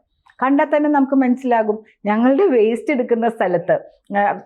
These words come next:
ആ പണിക്കാര് വേ-, ഇരിക്കുന്ന സ്ഥലത്ത് വൈകുന്നേരം ആണെങ്കിൽ ഇവരാണ് ആൾക്കാർ കൊണ്ട്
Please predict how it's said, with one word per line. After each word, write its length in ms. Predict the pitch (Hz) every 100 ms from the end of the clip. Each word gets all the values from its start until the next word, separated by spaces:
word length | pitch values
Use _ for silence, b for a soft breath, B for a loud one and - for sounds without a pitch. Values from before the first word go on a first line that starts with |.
| -
ആ 80 |
പണിക്കാര് 500 | 190 202 202 214 214
വേ-, 280 | 214 214 190
ഇരിക്കുന്ന 400 | 190 180 185 208
സ്ഥലത്ത് 320 | 220 185 208
വൈകുന്നേരം 480 | 208 185 202 214 202
ആണെങ്കിൽ 260 | 180 175 196
ഇവരാണ് 420 | 180 170 156 143 - b b
ആൾക്കാർ 400 | 180 175 196 185
കൊണ്ട് 340 | 175 160 156